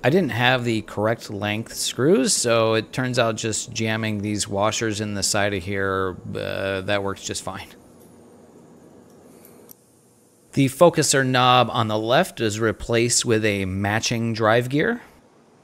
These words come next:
And then I can do a first test fit and immediately run into an issue that I didn't see.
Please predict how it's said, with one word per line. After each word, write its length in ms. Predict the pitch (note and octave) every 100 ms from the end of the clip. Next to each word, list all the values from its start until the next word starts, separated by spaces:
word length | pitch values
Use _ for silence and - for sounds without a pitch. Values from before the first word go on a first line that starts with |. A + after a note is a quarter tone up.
| _ _ _ _ _ _ _ _ _ _ _ _
And 120 | C3
then 120 | E3+
I 80 | D3+
can 140 | C#3
do 120 | C#3 C3+
a 60 |
first 340 | A#2 C3+ B2+ -
test 300 | D3 D3 -
fit 240 | B2+ B2 -
and 180 | B2+ A#2
immediately 460 | B2 F3 E3+ D3
run 240 | C3+ C3 C3
into 480 | B2+ B2+ - B2+ A#2
an 140 | A2
issue 340 | C3+ - C#3
that 120 | B2 A2
I 40 |
didn't 300 | A2 A#2+ G#2+
see. 540 | - - E3 D3 D3+